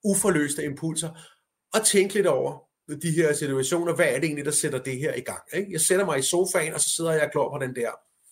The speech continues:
Og igen, hvis du synes, det er fedt, by all means, gør det. Det er jo ikke rygeheroin, det her,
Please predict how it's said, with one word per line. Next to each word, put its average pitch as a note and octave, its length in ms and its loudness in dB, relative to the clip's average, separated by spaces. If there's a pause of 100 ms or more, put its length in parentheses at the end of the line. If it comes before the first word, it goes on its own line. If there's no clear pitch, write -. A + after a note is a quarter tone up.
(160)
Og C#3+ 120 2
igen, F#3 180 4
hvis G3 120 2
du F#3+ 80 0
synes, A3 200 -2
det G#3+ 120 -2
er G3+ 120 0
fedt, G#3 160 4 (480)
by - 140 -4 (160)
all F3+ 260 0
means, F#3 260 2 (320)
gør D#3+ 320 2
det. G#3+ 120 2
Det - 80 -2
er E3+ 40 6
jo D#3+ 40 6
ikke F#3+ 160 4
rygeheroin, F3+ 760 4
det D3 100 2
her, B2+ 160 0